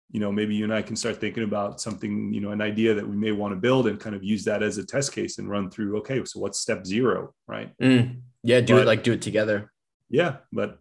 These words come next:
Speaker 1: you know,
Speaker 2: Yeah.
Speaker 1: for today, I guess, you know, that was us, Startup Tips.
Speaker 2: <laughs>
Speaker 1: Um,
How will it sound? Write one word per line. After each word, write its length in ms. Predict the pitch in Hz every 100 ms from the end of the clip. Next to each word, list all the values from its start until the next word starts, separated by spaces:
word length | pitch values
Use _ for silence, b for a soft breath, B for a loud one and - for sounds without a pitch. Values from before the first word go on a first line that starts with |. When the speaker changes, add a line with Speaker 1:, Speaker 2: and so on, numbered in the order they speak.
| _
Speaker 1:
you 100 | 120
know, 100 | 113
Speaker 2:
Yeah. 80 | 117
Speaker 1:
for 60 | 113
today, 380 | 117 123 180 170
I 60 |
guess, 500 | 110 117 135 - - -
you 100 | 110
know, 200 | 104 104
that 140 | 113
was 120 | 110
us, 420 | 117 127 143 - - _ _ _ _ _ _ _
Startup 380 | - 117 110 113
Tips. 440 | - 139 - - - _ _ _ _
Speaker 2:
<laughs> 580 | - - 113 - 110 -
Speaker 1:
Um, 840 | - 104 104 104 104 101 101 101